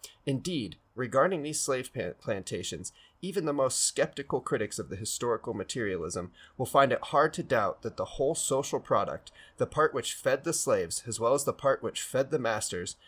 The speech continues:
had but one origin, social labor expended by the slaves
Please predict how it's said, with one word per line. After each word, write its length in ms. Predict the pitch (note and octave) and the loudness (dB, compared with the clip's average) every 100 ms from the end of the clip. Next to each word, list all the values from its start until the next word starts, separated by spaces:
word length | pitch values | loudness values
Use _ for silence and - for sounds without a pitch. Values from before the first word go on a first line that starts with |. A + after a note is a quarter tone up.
| - | -8
had 240 | B2 B2 | -4 -2
but 240 | G#2 A2 F2 | 2 2 0
one 400 | F#2 A2+ A#2 A2 - | 0 2 2 -2 -6
origin, 500 | A2 G2+ D#2 E2 B1 - _ _ - | -4 -2 -4 -10 -14 -16 _ _ -4
social 580 | - C3 C3 - D#3+ | -2 0 -2 0 -2
labor 480 | B2+ A#2+ A2 G#2 G2+ - | 2 0 2 -2 -4 -6
expended 640 | - - - A2 B2 G#2+ | -4 -2 2 0 0 0
by 140 | A#2+ | 2
the 120 | A2 | 4
slaves 580 | - - F#2+ D#2+ - - | 2 0 -2 -4 -8 -12